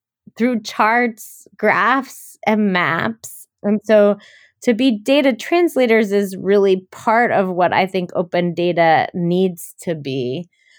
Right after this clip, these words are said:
There's one thing to l-, open the data up by providing it, um, online on websites, but there's another to really share it with communities through,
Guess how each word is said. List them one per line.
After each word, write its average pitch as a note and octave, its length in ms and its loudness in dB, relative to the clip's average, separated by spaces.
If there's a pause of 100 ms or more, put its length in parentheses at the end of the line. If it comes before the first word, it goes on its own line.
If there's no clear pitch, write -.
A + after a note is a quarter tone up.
(280)
There's G#3 240 2
one A#3+ 380 2
thing G#3+ 220 2
to G#3+ 100 0
l-, E3+ 280 -2 (120)
open A3+ 340 4
the G#3 100 2
data F#3+ 420 2
up F#3+ 320 2
by D#3+ 140 4
providing F3+ 720 -2
it, E3 320 -2 (440)
um, D#3+ 400 -2
online G#3 580 0
on F#3 200 -2
websites, G#3 600 0 (100)
but D#3 380 0 (140)
there's G3+ 180 -2
another G#3+ 400 2
to G#3 180 -6
really F3+ 300 0
share E3+ 480 0
it G#2+ 80 -2
with F3 220 -6
communities E3+ 1000 -6
through, D#3+ 480 -4